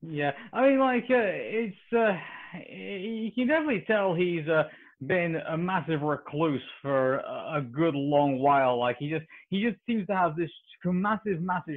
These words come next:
struggle with human interactivity, uh, in, in this, and, uh, which is a bit of a shame, really, because in a way it makes Gene Wilder's performance look a lot, a little bit better than this.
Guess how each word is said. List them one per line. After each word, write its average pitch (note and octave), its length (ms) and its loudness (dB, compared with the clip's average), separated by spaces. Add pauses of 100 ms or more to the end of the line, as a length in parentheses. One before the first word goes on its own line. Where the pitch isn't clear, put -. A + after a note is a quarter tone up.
struggle D#3 260 -4
with C3 160 -4
human D3+ 280 -4
interactivity, C3+ 920 -4 (480)
uh, B2 60 2
in, B2+ 640 -2
in C3+ 240 -4
this, A#2 260 -2
and, F3 260 -4
uh, G3+ 80 4 (260)
which C4 240 0
is - 320 -2
a C#4+ 40 2
bit F4+ 200 4
of F4+ 80 4
a C#4 100 2 (100)
shame, C4 240 4
really, G3+ 220 4
because G#3 360 2 (220)
in B3 140 6
a A#3+ 60 8
way C#4 220 6
it A3+ 340 2
makes A3+ 240 0 (140)
Gene G#3+ 180 0
Wilder's F#3 500 2
performance D3 540 -4
look E3 300 2
a F3+ 60 2
lot, D#3 380 0 (140)
a F3+ 80 4
little F#3+ 400 2
bit D#3+ 280 0
better E3+ 360 2
than D3 300 -2
this. A2+ 140 -6